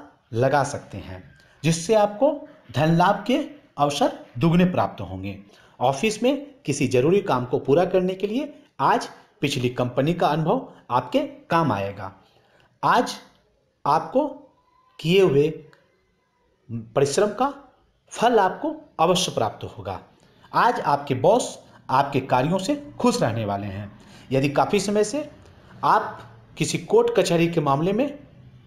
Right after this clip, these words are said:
फंसे हुए हैं तो आज का दिन आपके लिए अच्छा है, सफलता मिल सकती है। प्रेमी जोड़े, आज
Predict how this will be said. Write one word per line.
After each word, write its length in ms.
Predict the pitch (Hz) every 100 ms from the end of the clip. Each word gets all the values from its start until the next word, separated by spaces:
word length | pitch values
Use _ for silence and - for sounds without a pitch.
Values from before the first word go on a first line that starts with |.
| - - -
फंसे 220 | 143 143
हुए 180 | 202 208
हैं 220 | 202 277 277 - _ _ -
तो 240 | 120 - -
आज 220 | 175 180
का 120 | 214
दिन 240 | 196 277 - - - _ _ -
आपके 420 | 143 190 - 202
लिए 220 | 208 269 294 - - _ -
अच्छा 300 | 175 175 156
है, 280 | 95 90 - _ _ -
सफलता 500 | 156 147 170 220 277 - - -
मिल 140 | 202 214
सकती 340 | - - 101
है। 180 | 90 95 - _ _ - _ _ -
प्रेमी 240 | 156 202
जोड़े, 340 | 202 202 277 - - _ _ 139
आज 380 | 185 226 -